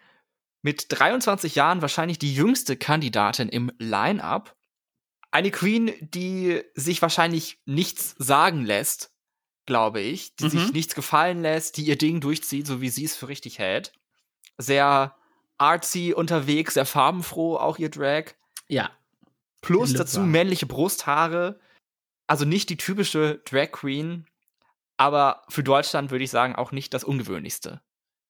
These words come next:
Speaker 2: Nein, ich glaube nicht, dass Deutschland so eine Drag-Szene hat, die auf Pageant-Polish aus ist und das auch gerne vorführt. Also es gibt bestimmt
Speaker 1: Hm.
Speaker 2: Queens, die, äh,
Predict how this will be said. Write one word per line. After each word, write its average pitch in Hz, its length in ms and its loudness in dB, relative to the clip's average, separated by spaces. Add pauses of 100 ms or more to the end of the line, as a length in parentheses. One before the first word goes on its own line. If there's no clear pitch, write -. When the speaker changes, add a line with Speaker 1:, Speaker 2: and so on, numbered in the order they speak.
(840)
Speaker 2:
Nein, 113 380 0
ich 135 140 -6
glaube 151 280 2
nicht, 160 220 -4
dass 131 160 0
Deutschland 131 400 2
so 131 100 2
eine 117 240 2
Drag-Szene 127 880 0
hat, 131 280 -4
die 127 120 0
auf - 420 -6 (300)
Pageant-Polish 131 920 2
aus 117 320 -2
ist - 400 -6 (400)
und 135 440 2
das 127 200 0
auch - 440 -2 (320)
gerne 117 300 2
vorführt. 104 480 0
Also 123 220 2
es 131 100 0
gibt - 200 -2
bestimmt 135 420 4
Speaker 1:
Hm. 101 60 -4
Speaker 2:
Queens, 131 400 2
die, 127 360 2
äh, 80 320 -4